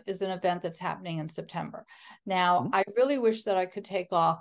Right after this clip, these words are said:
Speaker 1: and go, even though I know one of my associates will be there. But the, uh, the university is, um, hosting a, um, the Wyoming Blockchain Stampede and the Wyo Buildathon.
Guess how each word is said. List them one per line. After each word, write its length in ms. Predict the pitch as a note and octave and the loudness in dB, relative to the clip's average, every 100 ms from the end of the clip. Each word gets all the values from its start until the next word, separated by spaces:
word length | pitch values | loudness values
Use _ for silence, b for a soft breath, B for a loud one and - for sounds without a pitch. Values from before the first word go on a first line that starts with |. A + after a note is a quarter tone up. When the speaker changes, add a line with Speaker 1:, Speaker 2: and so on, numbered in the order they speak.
| - | -6
Speaker 1:
and 200 | F#3 F3+ | -8 -2
go, 360 | E3 D3+ D3+ - | 0 2 0 -2
even 240 | F3 F3 | -6 -2
though 120 | E3 | 0
I 120 | D#3+ E3 | 2 0
know 180 | F3 | -2
one 140 | F3 E3 | -2 -4
of 80 | E3 | -4
my 140 | D3+ | -4
associates 600 | E3 D#3+ D#3+ D#3+ D3+ - | -4 -4 -4 -4 -6 -2
will 180 | F3+ F3+ | 0 0
be 140 | E3+ | -2
there. 300 | D#3+ D#3 D#3+ B B B - | -4 -6 -6 B B B 2
But 240 | G3 F#3 - | 6 4 2
the, 400 | G3+ F#3 F#3 F#3 G3 | 0 4 4 2 0
uh, 360 | F#3+ F#3 F3+ - - | 0 2 2 -2 -6
the 80 | |
university 960 | G3 G#3 A3 G#3 G#3 G3+ G3 F#3 F3+ - | -4 -2 -2 -2 -2 -2 0 0 -2 -6
is, 540 | - E3+ E3 E3+ E3+ - - | -6 -4 -2 -2 -6 -12 -4
um, 260 | E3 E3 | -2 -2
hosting 800 | E3+ G#3+ A3 - G3+ G3 F#3+ - - | 0 0 0 -2 -2 -2 -6 -8 -6
a, 520 | E3 E3 E3 E3 E3 F3+ | -4 -2 -2 -2 -6 -6
um, 460 | E3+ E3 D#3+ E3 - b b b _ | -6 -4 -4 -6 -12 b b b _
the 100 | F3+ | -4
Wyoming 600 | E3+ F3 F#3 A#3+ B3+ A#3+ | -2 0 2 0 0 -4
Blockchain 560 | A3+ G3 G3 - G3+ F3 | 0 0 0 -8 -10 -8
Stampede 800 | - D#3+ E3 - A#3 A#3 A#3 A3+ - | -6 -6 -6 -6 -2 -2 -2 -6 -6
and 300 | E3+ E3 D#3+ - | -4 -2 -4 -4
the 100 | E3+ | -4
Wyo 540 | E3+ F3 F#3 F#3 F3+ | -2 0 2 2 0
Buildathon. 760 | E3+ F#3+ G3+ G3+ G3 G3 F#3+ | 0 0 0 0 -2 -2 -4